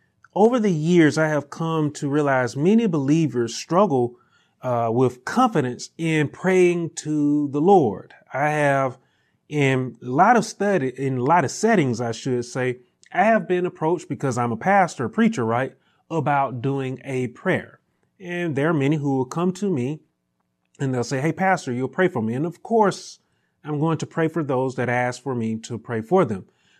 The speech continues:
But a lot of times what I will do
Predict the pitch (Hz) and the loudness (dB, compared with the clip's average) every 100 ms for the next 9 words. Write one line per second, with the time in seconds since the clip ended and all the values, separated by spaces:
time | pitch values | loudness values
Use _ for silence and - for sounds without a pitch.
0 | _ 160 170 175 180 202 262 233 - 202 | _ -4 0 2 4 4 4 -2 -2 0
1 | 156 131 120 127 127 127 117 113 151 156 | 2 0 -4 -4 -2 0 0 2 4 4
2 | 113 120 | 2 -4